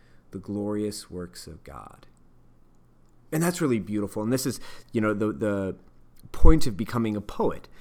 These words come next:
Uh, you need poetic eyes to see the depth of God's glory in his creation. And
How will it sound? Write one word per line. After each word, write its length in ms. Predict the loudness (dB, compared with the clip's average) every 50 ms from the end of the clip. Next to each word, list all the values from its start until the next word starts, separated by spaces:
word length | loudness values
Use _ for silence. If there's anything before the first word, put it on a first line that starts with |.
| -20 -20 -20 -20 -20 -10 -4
Uh, 280 | -2 0 0 0 0 -2 -6 -16 -20 -20 -20 -20 -20 -14 -6
you 200 | 0 2 4 4
need 320 | 4 4 2 0 0 -4
poetic 520 | -6 -2 0 0 0 0 0 -2 -4 -6 -8 -8
eyes 560 | -6 -2 -2 -2 -2 -2 -4 -6 -8 -8 -12
to 140 | -12 -10 -10
see 240 | -10 -6 -6 -6 -4
the 140 | -4 -6
depth 420 | -8 -6 -8 -8 -10 -10 -12 -10 -10
of 160 | -10 -10 -8
God's 360 | -10 -8 -6 -6 -8 -8 -12
glory 720 | -16 -12 -10 -6 -4 -2 -2 -2 -2 -4 -4 -6 -8 -10 -10
in 140 | -10 -10 -10
his 220 | -8 -8 -10 -12 -12
creation. 680 | -18 -18 -16 -14 -12 -10 -10 -10 -12 -14 -18 -20 -20 -20 -20 -20 -20 -20 -20 -20 -20 -20 -14 -6
And 160 | -6 -4